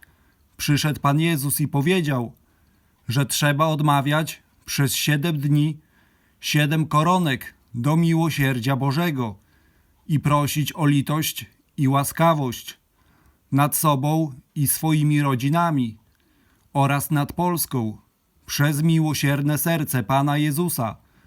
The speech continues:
prosząc o to wszystko Boga Ojca. Pan Jezus powiedział, że nad Polską wisi wielkie niebezpieczeństwo.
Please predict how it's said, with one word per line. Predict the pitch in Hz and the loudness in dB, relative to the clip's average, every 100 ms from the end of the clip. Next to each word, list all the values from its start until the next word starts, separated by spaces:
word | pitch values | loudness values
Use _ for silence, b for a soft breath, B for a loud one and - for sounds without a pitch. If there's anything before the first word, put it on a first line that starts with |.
| b b b b b | b b b b b
prosząc | 147 156 147 151 156 | 2 2 2 0 0
o | 165 | -2
to | 160 | -2
wszystko | - 139 - - 143 | 0 -2 -2 -2 0
Boga | 135 123 147 | 0 0 -2
Ojca. | 151 151 143 123 98 - _ _ _ _ _ _ _ _ _ _ _ | 0 0 -2 -4 -6 -10 _ _ _ _ _ _ _ _ _ _ _
Pan | 147 160 | 0 2
Jezus | 165 151 131 147 | 4 2 0 -4
powiedział, | - 143 170 175 143 120 113 - _ _ | -2 0 2 2 0 -2 -6 -14 _ _
że | 107 147 | -2 0
nad | 147 143 | 2 0
Polską | 147 143 143 - 151 143 | 0 0 -2 -2 0 2
wisi | 147 139 143 151 151 _ _ _ _ - | 0 0 -2 -2 -4 _ _ _ _ -8
wielkie | 107 123 151 170 160 185 | -2 2 2 0 -2 0
niebezpieczeństwo. | 180 156 143 - 147 139 160 147 - - 107 | 0 0 -4 -2 -2 0 0 0 -2 -6 -8